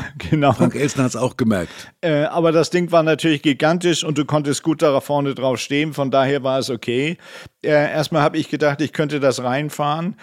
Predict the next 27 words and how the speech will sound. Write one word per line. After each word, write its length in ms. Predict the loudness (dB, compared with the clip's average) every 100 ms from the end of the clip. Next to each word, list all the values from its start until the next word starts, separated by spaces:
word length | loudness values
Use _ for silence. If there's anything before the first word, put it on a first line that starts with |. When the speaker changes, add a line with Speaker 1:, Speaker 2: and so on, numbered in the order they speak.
| -20 -20 _
Speaker 1:
äh, 320 | -4 0 0 -2
was 300 | 0 0 0
natürlich 320 | -2 -2 0
noch 220 | -2 -2
witziger 400 | -4 -2 -2 -2
gewesen 500 | -2 -2 -2 -2 -2
wäre. 500 | 0 0 0 0 0
Aber 240 | 0 0
da 180 | 4 4
wurde 200 | 4 2
sofort 340 | 0 2 0 2
gesagt, 280 | 0 0
„Nein, 160 | 0 -2
nein, 180 | -4 -6
Mike, 240 | -6 -4
überhaupt 220 | -6 -4
gar 120 | -8 -8
keine 220 | -6 -6
Chance. 340 | -6 -8 -8
Aus 120 | -6
Sicherheitsgründen 920 | -4 -2 -2 -2 -4 -6 -4 -4 -6 -6
kann 160 | -4
man 200 | -2 -4
so 180 | -2 -4
ein 180 | -2 -4
großes 340 | -4 -6 -6
Gefährt, 520 | -10 -6 0 0 -2